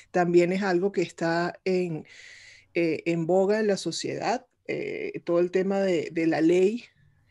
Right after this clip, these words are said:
con respecto a estos perros y de cómo en muchas partes está estancada, cómo en otras partes va evolucionando y cómo en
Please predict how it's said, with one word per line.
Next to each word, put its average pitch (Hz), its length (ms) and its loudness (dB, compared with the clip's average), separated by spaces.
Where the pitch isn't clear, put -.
con 185 180 -4
respecto 165 460 -4
a 180 40 -2
estos 180 300 -8
perros 233 540 0
y 202 60 0
de 170 180 4
cómo 170 260 -2
en 185 80 0
muchas 196 300 -2
partes 185 420 -4
está - 160 -10
estancada, 220 800 -2
cómo 185 240 -2
en 180 80 -2
otras 180 240 -6
partes 175 360 -6
va 185 60 -2
evolucionando 180 840 -2
y 165 40 -2
cómo 165 280 -8
en 196 60 -14